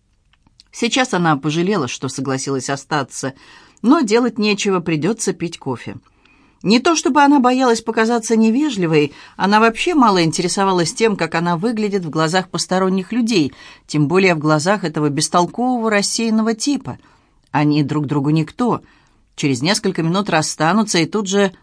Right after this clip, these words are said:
забудут о существовании друг друга. Но он может вообразить, что она пустая, заполошная личность,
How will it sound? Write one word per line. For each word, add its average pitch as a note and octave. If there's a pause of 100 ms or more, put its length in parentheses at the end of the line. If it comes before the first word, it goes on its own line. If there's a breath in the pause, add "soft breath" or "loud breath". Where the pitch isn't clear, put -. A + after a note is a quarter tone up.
забудут G3+
о E3
существовании E3
друг E3+
друга. C3 (480 soft breath)
Но A#2+
он B2+
может C#3+
вообразить, D3
что D#3
она E3
пустая, E3+
заполошная F3
личность, F3+